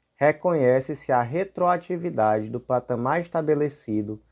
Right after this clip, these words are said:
no artigo cento e doze, inciso cinco, da Lei sete mil duzentos e dez, que é a Lei de Execuções Penais. Aqueles apenados que, embora tenham cometido crime hediondo ou equiparado sem resultado morte,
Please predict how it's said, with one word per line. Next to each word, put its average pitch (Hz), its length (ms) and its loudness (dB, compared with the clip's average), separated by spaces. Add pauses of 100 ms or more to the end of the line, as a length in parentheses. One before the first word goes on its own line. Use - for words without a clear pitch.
(380)
no 131 140 4
artigo 120 480 0
cento 180 460 -6
e - 20 -2
doze, 135 380 0
inciso 185 480 -6
cinco, 156 760 -6 (480)
da 139 220 4
Lei 143 220 2
sete 151 340 -6
mil 139 180 -2
duzentos 143 380 -6
e 165 60 -14
dez, 147 300 0
que - 100 -6
é - 20 0
a 113 40 2
Lei 113 120 0
de 107 80 -2
Execuções 117 500 -8
Penais. 151 640 0 (640)
Aqueles 170 520 0
apenados 127 680 0
que, 101 380 -10 (480)
embora 131 480 4
tenham 160 280 -4
cometido 127 680 -6
crime 170 380 -4
hediondo 110 480 -2
ou 110 60 2
equiparado 120 680 0
sem 175 380 -4
resultado 120 640 -4
morte, 107 600 -4